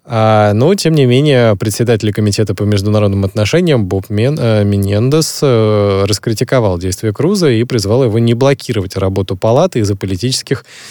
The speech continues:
разногласий. Тем более, когда речь идет о назначении, э, чиновников в разные, разные ведомства.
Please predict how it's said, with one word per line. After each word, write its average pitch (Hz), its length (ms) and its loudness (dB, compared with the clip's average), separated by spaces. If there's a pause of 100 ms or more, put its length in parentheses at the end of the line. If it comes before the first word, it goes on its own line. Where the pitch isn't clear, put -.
(200)
разногласий. 110 600 -2
Тем 101 160 -6
более, 139 180 0
когда 117 320 0
речь 107 280 -4
идет 110 280 -4
о 101 140 0
назначении, 101 840 -2
э, 95 1500 -6
чиновников 104 840 -4
в 98 560 -2
разные, 101 440 0 (340)
разные 117 420 0
ведомства. 92 640 -4